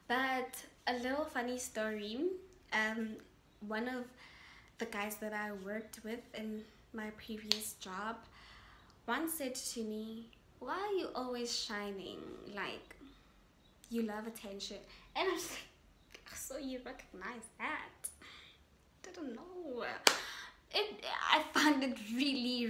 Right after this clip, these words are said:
really funny for me. I don't know. But I thought it only shows, like, in the sun, you know, when you're outside.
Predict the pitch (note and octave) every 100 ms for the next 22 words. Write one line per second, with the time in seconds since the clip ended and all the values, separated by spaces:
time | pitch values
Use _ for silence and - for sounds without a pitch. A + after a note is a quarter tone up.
0 | G#3+ A#3+ A#3 A3+ A3+ G#3+ G#3 A3 A3+ G#3
1 | G#3 G#3+ - C#4 C4 G3+ G#3 - - -
2 | - - - - G#3+ G3+ - - - -
3 | - - - F4 - F#4+ F#4+ C4 - A#3+
4 | B3+ C4 - A3 G#3+ G3+ F#3 F#3+ - G#3+
5 | G3+ G3+ G#3 G3+ G3 G3 G3 G3+ G3+ -
6 | G#3+ G#3+ G#3+ A3